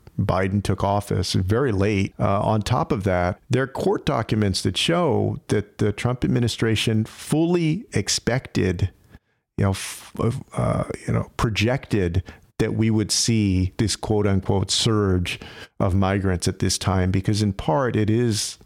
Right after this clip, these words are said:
you know, cyclical, seasonal. Um, you know, I'm sure if you asked Biden administration officials now, "Look, you know,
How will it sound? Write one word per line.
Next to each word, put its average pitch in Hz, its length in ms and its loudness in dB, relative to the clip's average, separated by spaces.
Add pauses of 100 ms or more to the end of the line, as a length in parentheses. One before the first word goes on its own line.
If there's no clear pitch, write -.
(380)
you 165 140 -4
know, 147 80 -4
cyclical, 104 760 0
seasonal. 104 760 0
Um, 104 460 0
you 175 80 2
know, 139 60 0
I'm 120 80 -2
sure 110 300 2
if 113 140 -2
you 104 140 2
asked 98 460 0 (160)
Biden 104 220 2
administration 98 600 2
officials 98 440 0
now, 98 220 2
"Look, 104 480 0
you - 160 -2
know, 98 580 2